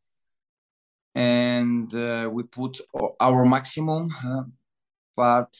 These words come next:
uh, I tell you, it's, uh, co-,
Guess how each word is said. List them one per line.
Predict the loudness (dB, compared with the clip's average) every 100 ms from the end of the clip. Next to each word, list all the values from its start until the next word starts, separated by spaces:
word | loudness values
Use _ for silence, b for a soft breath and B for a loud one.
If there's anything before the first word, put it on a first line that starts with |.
| -8
uh, | -4 -2 -2 -4 -4 -4 -4 -4 -6 -10 _ -20 -20 -18 -8
I | -6
tell | -2 -2
you, | 0 -4 -6
it's, | -16 -12 -8
uh, | -6
co-, | -4 -6 -10